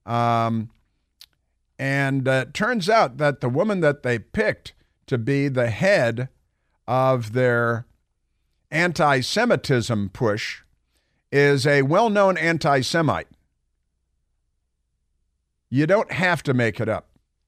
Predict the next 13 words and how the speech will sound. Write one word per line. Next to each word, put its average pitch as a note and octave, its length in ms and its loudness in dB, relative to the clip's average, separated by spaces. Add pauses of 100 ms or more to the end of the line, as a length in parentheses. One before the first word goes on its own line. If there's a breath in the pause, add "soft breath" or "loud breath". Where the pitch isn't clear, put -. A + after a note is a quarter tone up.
(120)
It's, - 420 -6 (480)
it's C3 240 -4
pretty E3+ 300 -2
amazing C3 520 -2
stuff. A2+ 400 -4 (300)
The C3 140 0
chair F3+ 380 2
of C#3 140 2
Harvard's D3+ 500 2
new D3 200 2
anti-Semitism D3 1400 -2
task - 440 -4
force, G#2+ 560 -6